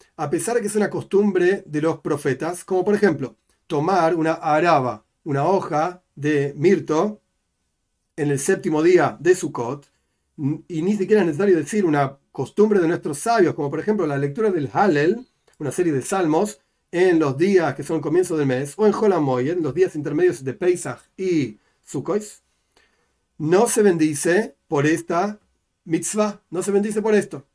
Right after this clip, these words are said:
Esta es la opinión de Rambam, no todo el mundo está de acuerdo con esto. Y de la misma manera,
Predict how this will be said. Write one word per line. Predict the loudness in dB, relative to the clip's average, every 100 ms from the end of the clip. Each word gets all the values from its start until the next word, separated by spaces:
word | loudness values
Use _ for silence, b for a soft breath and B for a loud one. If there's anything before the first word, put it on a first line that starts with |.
| _
Esta | -8 -4
es |
la | -2
opinión | 2 2
de | 2
Rambam, | 2 2 2 -2
no | 0
todo | 0
el | 2
mundo | 0
está | -2
de | -4
acuerdo | -2 -2
con | -2
esto. | -4 -6 _ _ _ _ _ _ _ -4
Y | 0
de | 4
la | 4 4
misma | 2 2 2
manera, | 2 2 0